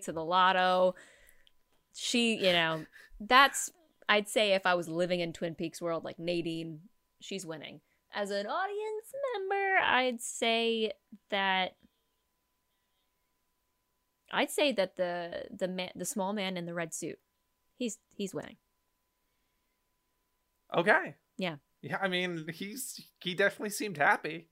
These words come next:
Speaker 1: He did.
Speaker 2: Seemed happy about
Speaker 1: I mean,
Speaker 2: something.
Speaker 1: I would say Dale, you know, Cooper, I think he, I said he was winning in a different episode, but he ended with the flock of seagulls hairdo, and, I mean, it was impressive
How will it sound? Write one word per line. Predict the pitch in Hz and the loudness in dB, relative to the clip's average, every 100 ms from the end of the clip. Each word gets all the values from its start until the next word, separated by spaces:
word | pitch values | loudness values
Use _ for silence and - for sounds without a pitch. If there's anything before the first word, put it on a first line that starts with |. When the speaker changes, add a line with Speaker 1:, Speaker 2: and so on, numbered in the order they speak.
| _ | _
Speaker 1:
He | 175 | -10
did. | 175 214 | -6 -6
Speaker 2:
Seemed | 151 175 | -4 -4
happy | 175 185 202 | -2 -2 -2
about | 175 160 | -6 0
Speaker 1:
I | 247 | 2
mean, | 247 254 | 4 2
Speaker 2:
something. | - - | 0 -2
Speaker 1:
I | - | 0
would | 254 302 - | 2 0 4
say | 262 | 4
Dale, | 240 214 202 - | 6 4 4 2
you | 202 | 0
know, | 180 175 | 2 2
Cooper, | - 226 - 156 165 | 2 2 2 0 2
I | 180 | 2
think | 220 220 | 0 -4
he, | - | -4
I | |
said | 185 185 | -4 -2
he | 185 | 0
was | 170 | 0
winning | 170 185 175 | 2 2 2
in | |
a | 165 | 0
different | 175 170 160 | -2 -2 -2
episode, | 165 175 - 151 147 - | -4 -4 -4 -4 -6 -2
but | 165 160 - _ | 0 0 -2 _
he | - 185 | -10 -4
ended | 180 190 190 | -2 -2 -2
with | 165 156 | -2 -6
the | 151 | -8
flock | - 160 156 | -4 -4 -4
of | 165 | -4
seagulls | 170 175 165 151 - | -4 0 0 -2 -4
hairdo, | 175 151 156 156 160 160 | -8 -8 -4 -4 -4 -8
and, | - 160 156 | -8 -6 -6
I | 160 | -6
mean, | 160 160 | -6 -6
it | 156 | -6
was | 147 | -8
impressive | 139 180 180 - 135 139 | 4 6 6 4 -8 -10